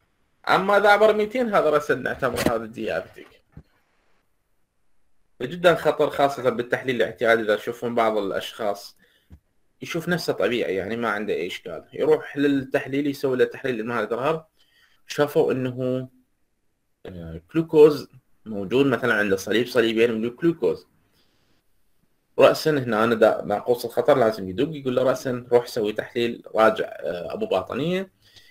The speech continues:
يشيك نسبة السكر مالتك ويشوف هل عنده، عندك ديابتيك أو لا. ليش؟ لأنه هو عابر الميتين. ايش قد فوق الميتين؟ الله أعلم، بجوز واصل أربعمية، خمسمية، ستمية،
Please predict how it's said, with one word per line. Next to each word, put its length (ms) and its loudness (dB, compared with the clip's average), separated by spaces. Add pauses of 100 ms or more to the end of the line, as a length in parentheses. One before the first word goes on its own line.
(120)
يشيك 420 0
نسبة 260 -4
السكر 460 -10
مالتك 460 -2
ويشوف 340 -12
هل 100 -4
عنده، 400 -4
عندك 300 -6
ديابتيك 460 -2
أو 160 -6
لا. 100 -20 (120)
ليش؟ 260 -2
لأنه 260 0
هو 40 2
عابر 360 4
الميتين. 640 -8 (520)
ايش 100 8
قد 80 12
فوق 200 8
الميتين؟ 560 2
الله 260 4
أعلم، 260 -4
بجوز 260 -2
واصل 440 -2
أربعمية، 520 -4
خمسمية، 460 -8
ستمية، 560 -10